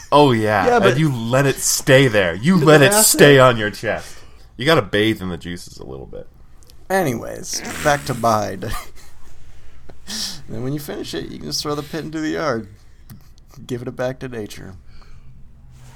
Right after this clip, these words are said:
Speaker 3: Yeah. <laughs>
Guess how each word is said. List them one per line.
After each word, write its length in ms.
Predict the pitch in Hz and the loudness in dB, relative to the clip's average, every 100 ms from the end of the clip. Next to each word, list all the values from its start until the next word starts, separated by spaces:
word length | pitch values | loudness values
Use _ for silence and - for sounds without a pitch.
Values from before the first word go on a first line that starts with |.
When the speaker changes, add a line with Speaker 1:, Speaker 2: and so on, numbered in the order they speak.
| - - - - - - | -20 -20 -20 -20 -20 -20
Speaker 3:
Yeah. 540 | - 98 101 - 104 110 - - - - - - - - - - - - - | -20 -16 -14 -14 -14 -16 -18 -20 -20 -20 -20 -20 -20 -20 -20 -20 -20 -20 -20
<laughs> 1400 | - - - - - - - - - - - - - - | -20 -20 -20 -20 -20 -20 -20 -20 -20 -20 -20 -20 -20 -18